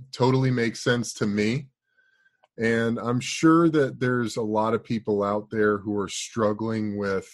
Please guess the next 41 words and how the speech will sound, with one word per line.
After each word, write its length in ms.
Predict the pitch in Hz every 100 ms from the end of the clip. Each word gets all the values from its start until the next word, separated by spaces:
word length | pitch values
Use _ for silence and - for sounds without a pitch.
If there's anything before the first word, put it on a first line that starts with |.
| - _ _ _ _ _
understanding 720 | 107 113 107 - 113 107 107
what's 200 | 101 98
going 360 | - 107 101 98
on. 320 | 90 87 101 - _ _ _ _ _ _
And 220 | 113 117 123
so 300 | 147 131 131
I 160 | 131
was 180 | 135 117
really 300 | 135 202 190
excited 480 | 151 - 143 139 127
to 80 | 110
get 260 | 123 -
you 140 | 117 110
on 240 | 107 113
here 240 | 110 101
to 100 | 95
just 260 | 92 135 135
talk 300 | - 165 160
about, 540 | 143 139 127 123 120 - _ _ _ _ _ -
I, 160 | 196 202
I 60 | 143
really, 420 | 151 196 240 208
I 60 | 156
wanna 260 | 170 214
hit 300 | 190 147 165
some 200 | - 143
facts 640 | 131 - 120 117 113 - -
first 640 | - 107 92 90 - - _ _ -
about 380 | 107 117 113
sort 240 | 110 127 113
of 100 | 104
what's 320 | 104 117 -
going 380 | - 117 110 104
on 320 | 101 101 101
on 140 | 98
the 80 | 98
front 360 | - - 110 104
lines 380 | 101 101 101 101
of 140 | 92
this 220 | 95 -
thing. 380 | - 95 90 92